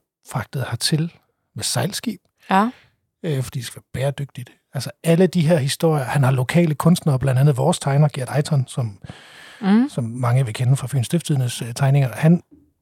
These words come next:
Speaker 1: laver, er jo også kunstner ved siden af. Og hans værker kan du også købe dernede.
Speaker 2: Nå,
Speaker 1: Øh,
Speaker 2: ej, okay.
Speaker 1: og det var bare, altså, det var lokalt, og han kunne historie, og, jamen, jeg, jeg blev, jeg blev virkelig glad af at være derinde.
Speaker 2: Ja.
Speaker 1: Øh, og, og det i sig selv er en grund til at gå derind, og så skal man da købe noget derinde.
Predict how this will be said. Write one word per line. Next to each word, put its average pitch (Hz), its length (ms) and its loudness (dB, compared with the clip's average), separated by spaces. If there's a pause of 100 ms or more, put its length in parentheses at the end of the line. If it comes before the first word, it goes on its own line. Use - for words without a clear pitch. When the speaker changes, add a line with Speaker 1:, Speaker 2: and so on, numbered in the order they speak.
(220)
Speaker 1:
laver, 127 180 0
er 123 100 -2
jo 110 80 0
også 127 140 -2
kunstner 139 280 -2
ved 107 60 -12
siden 151 160 0
af. - 100 -8 (440)
Og 139 80 0
hans 170 160 4
værker 151 200 2
kan 156 120 -4
du 160 60 -6
også 196 140 -2
købe - 220 -8
dernede. 104 220 -10 (100)
Speaker 2:
Nå, 190 180 0
Speaker 1:
Øh, 123 160 0
Speaker 2:
ej, 214 200 0
okay. 202 280 -6 (960)
Speaker 1:
og - 120 -2
det 175 80 4
var 165 60 4
bare, 156 280 2
altså, - 180 -4
det 156 160 -2
var 156 140 4
lokalt, 180 400 -2
og 170 60 0
han 147 100 0
kunne 156 120 0
historie, 175 460 2
og, 143 160 2
jamen, 147 140 0
jeg, 165 160 2
jeg 185 120 2
blev, 208 300 2
jeg 180 120 0
blev 170 260 2
virkelig 190 280 0
glad 170 180 6
af 175 100 4
at 160 60 2
være 165 140 2
derinde. 156 360 2 (240)
Speaker 2:
Ja. 170 60 6
Speaker 1:
Øh, 143 540 4 (160)
og, 135 80 -2 (100)
og 139 100 -4
det 170 80 4
i 180 60 2
sig 135 120 -2
selv 180 200 0
er 143 40 -2
en 123 60 -4
grund 147 160 0
til 156 100 -2
at 143 60 -2
gå 139 80 -2
derind, 143 320 2
og 131 60 -8
så 156 80 0
skal 139 160 -4
man 113 160 -4
da 107 100 -12
købe 170 240 -2
noget 139 140 2
derinde. 123 180 -2